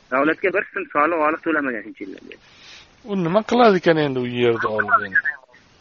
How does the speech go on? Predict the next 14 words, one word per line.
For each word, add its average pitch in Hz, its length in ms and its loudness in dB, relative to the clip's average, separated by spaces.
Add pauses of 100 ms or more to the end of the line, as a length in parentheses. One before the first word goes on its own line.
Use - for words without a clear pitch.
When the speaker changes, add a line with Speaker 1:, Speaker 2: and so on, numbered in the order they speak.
Speaker 1:
Endi 156 200 2
bizlarni 151 300 4
yerga 180 200 -2
mol 180 220 2
boqaymiz. 110 520 -4
Biz 127 220 -14
hozir 143 320 -2
bug'doyimiz 139 480 0
ekilgan, 127 420 -4
ko'kar - 340 0
yotibdi. 107 440 -2 (720)
Ikki 117 140 -6
Speaker 2:
Hmm. 117 120 -14
Speaker 1:
xalta 127 260 0